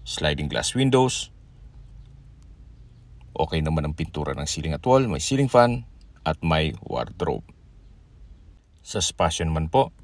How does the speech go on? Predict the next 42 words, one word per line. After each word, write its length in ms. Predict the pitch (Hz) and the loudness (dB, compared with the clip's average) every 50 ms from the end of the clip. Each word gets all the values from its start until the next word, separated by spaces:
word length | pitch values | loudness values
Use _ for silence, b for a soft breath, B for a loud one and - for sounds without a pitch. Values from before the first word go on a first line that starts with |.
| - - | -16 -12
hindi 160 | - 73 80 78 | -6 -4 -2 -2
naman 160 | 80 78 80 | 0 0 0
siya 160 | 82 - 85 | -2 -2 -2
ganun 160 | 90 95 110 | -2 -2 0
kaliit 400 | 113 139 127 - - 90 82 - - - | 0 0 0 2 2 2 0 0 -4 -6
at 160 | 82 - - | -6 -6 -4
hindi 240 | - 73 71 - - | -6 -6 -6 -6 -6
naman 240 | 52 55 58 65 55 | -6 -6 -6 -6 -6
ganun 320 | 55 - 50 57 - 58 | -8 -8 -8 -8 -10 -12
kalaki. 480 | 53 - - - - - - - - - | -10 -10 -8 -8 -8 -8 -10 -14 -14 -10
Sakto 400 | - - - 98 - - - 82 | -2 -2 -2 -2 -2 -4 -4 -4
lang 160 | 69 62 - | -4 -6 -8
po. 160 | - - - b b b b b b b b b b - - - | -12 -16 -16 b b b b b b b b b b -20 -18 -16
So, 160 | - - - - - | -14 -14 -14 -10 -10
katabi 320 | - 87 98 92 98 113 | -6 -4 -2 0 2 4
lang 160 | 117 120 120 | 4 4 4
po 160 | - 139 139 | 4 2 4
niya 320 | 135 123 113 113 101 101 82 - | 6 6 6 6 4 2 -2 -6
ang 400 | - 69 82 87 92 101 107 - - - - - - - - - - - - - - | -4 -2 0 0 0 -2 -4 -6 -10 -16 -20 -20 -20 -20 -20 -20 -20 -20 -18 -2 4
common 400 | 87 82 82 85 82 85 85 82 | 4 6 6 6 4 4 2 0
toilet 320 | - 69 65 64 62 - 65 | 0 -2 -4 -4 -4 -6 -8
and 160 | 62 65 - | -8 -4 -4
bath, 160 | - - - - - - - - - - - - - | -4 -6 -6 -12 -20 -20 -20 -20 -20 -20 -20 -14 -10
kung 160 | - 87 - | -8 -6 -4
saan 320 | - 78 67 62 62 62 | -2 -4 -4 -4 -6 -8
naka-solid 460 | - - - - - 76 76 - 71 80 | -10 -10 -8 -8 -6 -6 -6 -6 -8 -8
wood 240 | 80 78 82 92 120 | -6 -6 0 6 8
door. 240 | 120 127 127 127 127 - - - - - - - - - b b b b b b b b | 8 8 6 4 -2 -10 -18 -20 -20 -20 -20 -20 -20 -20 b b b b b b b b
Halos 320 | - 107 101 98 95 87 - | 2 2 4 4 4 2 0
same 240 | - - 98 90 85 | 0 0 2 2 0
setup 400 | - - 80 - - - - - | 0 -2 -4 -4 -6 -10 -8 -8
lang 160 | - 80 78 | -8 -4 -2
po 120 | - 113 | -2 -2
dun 200 | 95 82 76 71 | -2 -2 -4 -4
sa 80 | - 80 | -6 -6
baba. 320 | - 80 85 120 120 - - | -6 0 2 4 2 2 0
Meron 200 | - - - 76 | -6 -10 -10 -8
pong 240 | - 80 76 76 71 | -6 -6 -6 -2 0
vanity 320 | 73 78 78 - - - | 0 0 0 -2 -4 -4
mirror, 480 | 78 87 107 120 123 123 120 117 120 117 b b b b b b b b b b - - - - - - | -2 0 2 4 6 6 6 4 2 -2 b b b b b b b b b b -20 -20 -20 -20 -20 -6
bathroom 400 | - - 76 - - - - - | -2 -2 -2 0 -2 -4 -6 0
cabinet, 480 | - 107 110 107 117 117 113 113 110 | 4 4 6 6 6 6 6 4 4